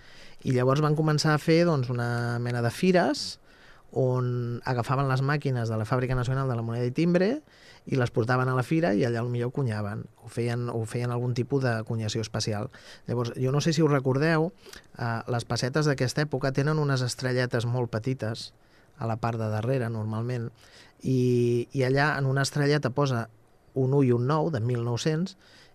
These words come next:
i a l'altra posa, doncs, la data concreta. Val? Eh, jo què sé, pot ser cinquanta-vuit o setanta-tres o seixanta-dos. Llavors, eh, el que sol passar amb aquestes monedes és que l'estrelleta és de sis puntes,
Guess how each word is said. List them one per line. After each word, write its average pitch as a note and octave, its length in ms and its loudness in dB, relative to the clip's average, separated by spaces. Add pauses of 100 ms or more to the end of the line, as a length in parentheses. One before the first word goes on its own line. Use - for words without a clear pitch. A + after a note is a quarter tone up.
(100)
i B2+ 80 0
a B2+ 80 2
l'altra C#3 460 0 (440)
posa, B2+ 480 2
doncs, A#2 320 -4
la A#2+ 160 0
data A#2+ 240 0
concreta. G#2+ 540 -8 (500)
Val? A2 300 -4
Eh, G#2+ 200 -6
jo A2 120 -6
què G#2+ 80 -6
sé, G2+ 120 -10
pot - 200 -8
ser G#2 500 -4
cinquanta-vuit B2 720 0
o A2 160 -4
setanta-tres A2 840 -4 (160)
o A2+ 200 -4
seixanta-dos. A2+ 760 -4 (440)
Llavors, A#2+ 360 -2 (440)
eh, A#2+ 540 -2 (440)
el C3 180 0
que C3+ 100 0
sol F3+ 220 2
passar F3+ 260 0
amb C#3+ 100 -2
aquestes B2+ 260 -2
monedes D3+ 440 0
és A#2 300 -2 (360)
que A#2 160 -4 (100)
l'estrelleta C3 640 2
és D3 80 0
de D3+ 80 4
sis C#3+ 160 0
puntes, B2 580 -4